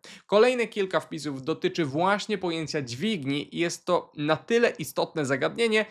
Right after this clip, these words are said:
że zrobiłem na jego temat oddzielny odcinek, więc tylko je odczytam, a zainteresowanych zapraszam tam.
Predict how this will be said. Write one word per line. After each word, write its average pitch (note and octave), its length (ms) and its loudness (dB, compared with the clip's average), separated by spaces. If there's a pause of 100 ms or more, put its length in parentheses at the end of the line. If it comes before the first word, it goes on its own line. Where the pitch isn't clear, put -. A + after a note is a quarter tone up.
(240)
że G#3+ 220 4
zrobiłem G3 540 0
na F3+ 100 0
jego D#3 260 0
temat D3 400 -4
oddzielny E3+ 760 2
odcinek, G3+ 520 0
więc A3 280 -4
tylko A3 300 0
je E3 140 4
odczytam, F3+ 500 0 (240)
a C#3+ 140 4
zainteresowanych D3 1000 0
zapraszam C3 520 -2
tam. A#2+ 280 2